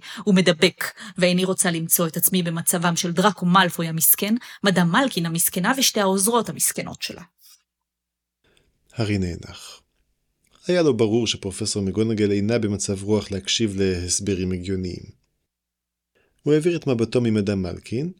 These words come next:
Speaker 2: שעדיין חרחרה בצמוד לקיר, אל שתי העוזרות שלה, שקראו כעת שתיהן על ארבע, ולבסוף אל גופו שלו, העטוף עדיין בסרטי מדידה. "עוד לא סיימו למדוד אותי",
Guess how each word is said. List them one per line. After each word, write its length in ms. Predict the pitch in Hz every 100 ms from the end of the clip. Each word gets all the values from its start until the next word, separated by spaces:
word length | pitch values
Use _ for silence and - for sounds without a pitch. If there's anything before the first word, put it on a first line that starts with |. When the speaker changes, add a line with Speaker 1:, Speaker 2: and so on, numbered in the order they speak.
| -
Speaker 2:
שעדיין 440 | - 101 120 123 -
חרחרה 680 | - 113 104 - 107 101 104
בצמוד 400 | 92 - 98 95
לקיר, 440 | 90 - 107 160 190 _ _ _ _ _ _ -
אל 80 | 107
שתי 260 | - 123
העוזרות 380 | 104 92 92 92
שלה, 280 | - 101 127
שקראו 580 | - 113 - 98 - 127
כעת 260 | 113 104
שתיהן 640 | - - - 120 113 151 104
על 140 | 92
ארבע, 340 | 98 95 101 170 - _ _ _ _ -
ולבסוף 500 | 104 95 92 156 -
אל 80 | 107
גופו 280 | 95 -
שלו, 420 | - 101 90 101 127
העטוף 420 | 104 - 131 -
עדיין 300 | 95 117 104
בסרטי 420 | 95 - 92 92
מדידה. 360 | 87 92 90 - _ _ _ _ _ _ _ _ _ _ _ _ _ _ _ _ _ _ -
"עוד 100 | 185
לא 100 | 214
סיימו 280 | 208 170 135
למדוד 360 | 135 127 110
אותי", 340 | 78 - 101